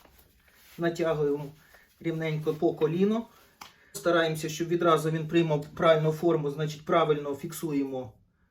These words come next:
ортез. І далі цими ш-, шлейками, таким поперечним рухом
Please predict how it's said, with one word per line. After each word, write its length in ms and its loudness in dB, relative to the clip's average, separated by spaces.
ортез. 460 2
І 140 0
далі 420 2
цими 300 -4
ш-, 220 -12
шлейками, 580 2
таким 360 -6
поперечним 680 4
рухом 480 0